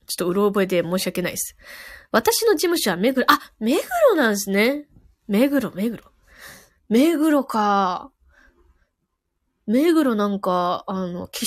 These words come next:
茶店が、めちゃくちゃいい喫茶店がいっぱいあるっていう、あの、なんか、YouTubeとかで結構見るんですけど。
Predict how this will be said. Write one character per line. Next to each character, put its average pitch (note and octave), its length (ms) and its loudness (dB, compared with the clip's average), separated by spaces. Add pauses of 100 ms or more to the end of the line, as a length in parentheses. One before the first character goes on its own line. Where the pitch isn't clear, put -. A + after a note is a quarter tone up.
(120)
茶 F#4+ 120 0
店 F#4+ 280 -2
が、 F4 240 -2
め D4 140 -2
ち D#4 80 -4
ゃ D4+ 60 -2
く - 40 -14
ち - 160 -2
ゃ D4 80 6
い C#4 200 2
い - 0 -
喫 - 80 -8 (120)
茶 F#3+ 80 -6
店 F#3 240 -4
が F3+ 140 -2
い F3+ 40 -2
っ F#3+ 40 -14 (100)
ぱ G#3+ 140 0
い - 20 0
あ G#3+ 100 0
る - 160 -10
っ - 60 -20
て D#3+ 80 -10
い D#3+ 120 -6
う、 D#3+ 120 -8
あ D3+ 80 -10
の、 D#3+ 480 -14 (1040)
な F#3+ 120 -2
ん - 40 -16
か、 D3+ 380 -10
YouTube A3+ 440 -2
と F3+ 120 -12
か E3+ 80 -14
で E3 140 -14
結 G3 180 -10
構 D3+ 100 -10
見 F3+ 140 -8
る E3+ 100 -8
ん D#3+ 60 -16
で - 80 -12
す - 80 -10
け - 80 -14
ど。 - 180 -16